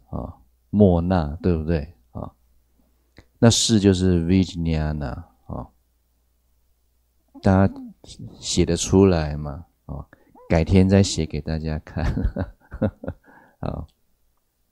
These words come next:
反正事就 vijnana 啊，那本身它就是了别啊，这个字了啊，就有了别的意思。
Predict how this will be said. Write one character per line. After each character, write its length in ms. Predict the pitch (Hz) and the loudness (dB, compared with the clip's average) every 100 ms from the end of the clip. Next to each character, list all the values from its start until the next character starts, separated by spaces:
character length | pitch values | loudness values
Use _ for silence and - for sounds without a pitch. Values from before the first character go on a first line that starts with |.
| _ _ _ _ _ _ _ _ | _ _ _ _ _ _ _ _
反 100 | 104 | 4
正 140 | 117 117 | 4 4
事 280 | - 113 | 2 0
就 220 | 104 107 92 | 6 6 6
vijnana 760 | 92 87 82 82 78 78 76 - 82 | 2 0 -4 -2 -2 -2 -4 -8 -10
啊， 220 | 71 - - _ _ - | -12 -14 -18 _ _ -6
那 140 | 107 | -4
本 260 | - 87 80 | 2 2 2
身 560 | - 95 92 95 92 - _ _ _ - | 0 2 2 -2 -8 -12 _ _ _ -4
它 120 | 101 | 0
就 140 | 95 95 | 2 0
是 240 | - 95 | 0 0
了 420 | 82 80 71 65 - - | 0 0 0 -4 -8 -8
别 420 | 65 62 60 - _ - | -6 -6 -8 -16 _ -16
啊， 240 | - - _ _ _ _ _ _ _ _ _ - | -14 -14 _ _ _ _ _ _ _ _ _ -4
这 100 | 95 | -2
个 100 | 87 | -2
字 420 | - - 101 80 | -4 -4 -2 -2
了 280 | 65 - - | -6 -10 -12
啊， 240 | 71 76 85 | -12 -12 -10
就 160 | 82 | -6
有 60 | 78 | -4
了 220 | 73 73 | -4 -6
别 220 | - 76 76 | -8 -8 -6
的 140 | 78 | -6
意 300 | 82 82 73 | -6 -6 -8
思。 420 | - - 65 - | -12 -16 -16 -18